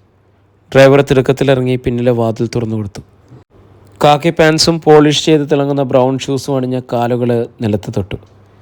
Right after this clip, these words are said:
പിന്നാലെ ചെറുപ്പക്കാരനായ മലപ്പുറം എസ് പി അരുൾദാസിൻ്റെ മുഖം കണ്ടു.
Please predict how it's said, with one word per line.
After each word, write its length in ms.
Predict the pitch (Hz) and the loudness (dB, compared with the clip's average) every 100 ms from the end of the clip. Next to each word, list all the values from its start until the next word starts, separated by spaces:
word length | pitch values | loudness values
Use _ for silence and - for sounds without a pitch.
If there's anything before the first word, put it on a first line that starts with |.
| _ _ _ _ - | _ _ _ _ 2
പിന്നാലെ 440 | 135 143 139 135 | 4 6 6 6
ചെറുപ്പക്കാരനായ 800 | 131 139 131 143 139 143 139 135 | 4 2 4 4 4 4 4 2
മലപ്പുറം 580 | 127 127 123 135 135 131 | 2 2 2 2 0 0
എസ് 140 | 113 | -2
പി 240 | 135 120 - _ _ _ _ _ _ _ _ | -2 -2 -4 _ _ _ _ _ _ _ _
അരുൾദാസിൻ്റെ 720 | 139 147 170 147 147 139 135 | 4 6 6 6 4 4 -2
മുഖം 340 | 123 117 - 123 | -2 -4 -4 -4
കണ്ടു. 200 | 107 | -4